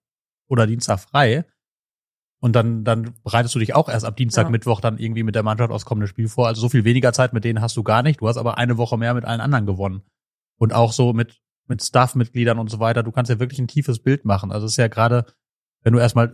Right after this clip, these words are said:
Speaker 1: du, äh, guckst dich natürlich Spiele ohne Ende an auf Video, hat er ja auch gesagt. Ähm, will sich, will sich da vorbereiten. Aber wenn du die Leute nochmal erlebst, in Einzelgesprächen, wenn die, einfach die Frage stellen, was glaubst du denn, warum läuft es gerade nicht so? Das machst du mit den Spielern, das machst du mit dem Staff, das machst du vielleicht sogar mit dem Zeugwart oder mit dem Busfahrer, <laughs> wenn du dir ein Bild machen willst.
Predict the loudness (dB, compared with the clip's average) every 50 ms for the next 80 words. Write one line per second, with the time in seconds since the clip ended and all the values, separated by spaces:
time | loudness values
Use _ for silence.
0 | -8 -10 -8 -8 -8 _ _ -10 -8 -8 -8 -8 -10 -14 -10 -2 -2 -2 0 2
1 | 2 2 2 2 0 -2 -2 -6 -2 -2 0 2 2 2 0 -2 -2 -2 -2 -2
2 | -2 -2 -2 -2 -2 -4 -4 -4 -4 -4 -2 0 0 0 0 0 0 -2 -2 -4
3 | -4 -6 -4 0 0 0 0 0 -2 -8 -10 -8 -8 -8 -10 _ _ _ _ _
4 | _ _ _ _ 2 2 2 4 2 0 0 0 0 0 2 2 2 0 2 2
5 | 0 2 2 2 2 2 0 0 0 -2 -2 -2 0 0 0 0 0 2 0 0
6 | 2 2 0 0 0 -2 -2 0 2 2 4 2 2 0 -4 -6 -2 -2 0 0
7 | 0 0 0 -2 -4 0 0 0 0 0 -2 -4 -6 -6 -10 -14 -12 -10 -8 -6
8 | -6 -6 -6 -6 -6 -2 0 0 0 0 -2 -2 -2 -2 -2 -2 -2 0 0 0
9 | 0 0 0 2 2 4 4 4 4 2 2 0 -2 -4 -4 -6 -8 -12 -10 -8
10 | -6 -6 -6 -4 -6 -6 -6 -6 -8 -6 -4 -4 -2 0 0 0 0 -2 -2 -2
11 | -6 -8 -6 -4 -2 0 0 0 0 0 -2 -2 -2 -2 -2 -2 -2 -2 0 0
12 | 0 2 0 -2 0 0 -2 -2 -2 -2 -4 -4 -2 -2 0 0 0 2 2 2
13 | 2 2 2 -2 -2 0 0 2 2 2 2 2 0 0 2 0 0 2 0 0
14 | -2 -2 0 0 0 0 0 -4 -8 -8 -6 -8 -6 -6 -4 0 0 0 -2 -2
15 | -12